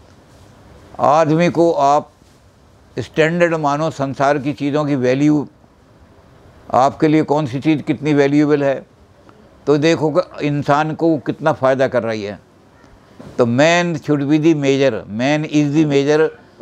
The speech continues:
of all the things in this universe। आपको अगर गाजर ज़्यादा अच्छी आदमी को दिखाओ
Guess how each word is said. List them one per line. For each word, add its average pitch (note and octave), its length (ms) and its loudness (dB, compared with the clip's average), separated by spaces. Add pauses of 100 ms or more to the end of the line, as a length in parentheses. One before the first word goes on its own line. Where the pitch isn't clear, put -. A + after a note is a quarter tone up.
(120)
of C#3 140 2 (100)
all D#3 200 2
the D#3 240 0
things D3+ 220 -4
in C#3+ 160 -4
this B2+ 160 -6
universe। A2+ 680 -6 (1120)
आपको D#3 500 2
अगर D#3+ 140 4
गाजर C#3 440 0
ज़्यादा D#3 320 0
अच्छी D3+ 320 -6 (360)
आदमी C3+ 340 -2
को C#3+ 120 0
दिखाओ B2+ 540 -2